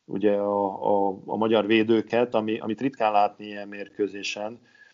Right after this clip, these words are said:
és, ö, hiába, ö, a támadásban azért láttunk most is szép dolgokat a, a váciaktól, különösen a,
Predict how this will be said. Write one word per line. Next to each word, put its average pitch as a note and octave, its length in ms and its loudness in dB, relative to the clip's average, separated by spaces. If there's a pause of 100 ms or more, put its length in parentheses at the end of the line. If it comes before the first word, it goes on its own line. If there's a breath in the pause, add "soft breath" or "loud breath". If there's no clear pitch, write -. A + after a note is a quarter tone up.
(200 soft breath)
és, - 360 -2
ö, A2 160 6
hiába, A2 640 4 (260)
ö, A2 360 -4 (580)
a - 200 -6
támadásban A#2 920 4
azért A2+ 260 -2
láttunk A#2 640 -8
most A2+ 240 -6
is G#2+ 80 -4
szép A2 260 0
dolgokat G#2 520 -2
a, G2+ 220 -4 (140)
a F#2 100 -8
váciaktól, A2 840 0
különösen G#2+ 520 -6
a, G2 400 -10